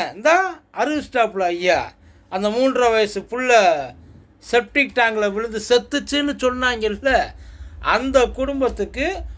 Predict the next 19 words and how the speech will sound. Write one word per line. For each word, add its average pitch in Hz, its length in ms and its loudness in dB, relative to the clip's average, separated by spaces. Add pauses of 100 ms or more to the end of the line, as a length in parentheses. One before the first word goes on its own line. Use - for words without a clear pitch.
(340)
மூணு 330 480 4
லட்சம் 208 420 0
ரூபா. 175 260 0 (560)
இந்த 165 180 -4
மூணு 262 260 8
லட்சம் 233 320 4
ரூபாயை 277 300 4
வச்சுக்கிட்டு 233 600 -2 (520)
அந்த 190 220 -2 (120)
புள்ள 302 340 0 (720)
உனக்கு 214 300 -2 (120)
பிறந்ததை 311 560 2 (200)
மறந்துடு. 262 720 2 (880)
இந்த 196 140 -4
மூணு 254 180 4
லட்ச 277 160 4
ரூபா 311 140 8
கொடுத்துட்டா 294 360 0 (100)
அந்த 269 220 0